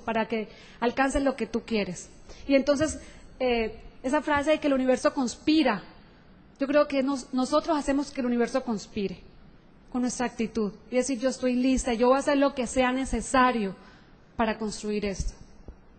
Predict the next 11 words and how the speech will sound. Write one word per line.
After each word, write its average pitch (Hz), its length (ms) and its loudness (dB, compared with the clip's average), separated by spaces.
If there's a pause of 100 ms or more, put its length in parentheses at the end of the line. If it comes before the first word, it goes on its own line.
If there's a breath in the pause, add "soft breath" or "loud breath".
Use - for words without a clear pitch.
(1500 soft breath)
Aquí 254 220 -2
dice, 320 240 2
"Apasionate 330 640 2
con 339 160 0
tu 302 100 -2
negocio, 311 500 2
crece 311 360 2
con 277 180 -4
cada 254 260 2
obstáculo". 233 580 0 (120)
Aquí 311 380 2